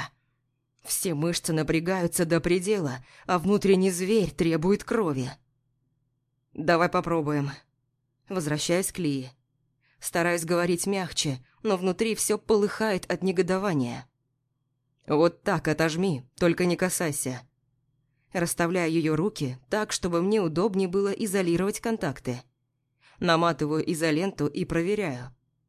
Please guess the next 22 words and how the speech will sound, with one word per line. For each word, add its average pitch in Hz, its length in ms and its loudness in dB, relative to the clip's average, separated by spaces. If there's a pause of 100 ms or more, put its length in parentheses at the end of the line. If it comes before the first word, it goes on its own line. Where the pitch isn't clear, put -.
(380)
Вроде 156 380 0
хорошо 208 480 -4
все, 131 380 -4 (400)
но 175 180 0
смотрится 151 580 -2
жутко. 156 560 -8 (600)
Отпускаю. 151 760 -4 (1040)
Лия 180 320 2
вздрагивает 151 720 -4 (160)
и 214 80 -4
снова 190 400 0
задерживает 185 640 -2
дыхание. 143 640 -4 (680)
Смотрит 170 560 0
на 160 60 -2
меня 160 320 0
широко 160 460 -2
распахнутыми 170 720 -2
глазами 175 640 -4 (240)
и 247 100 -2
нервно 208 400 2
сглатывает. 143 720 -6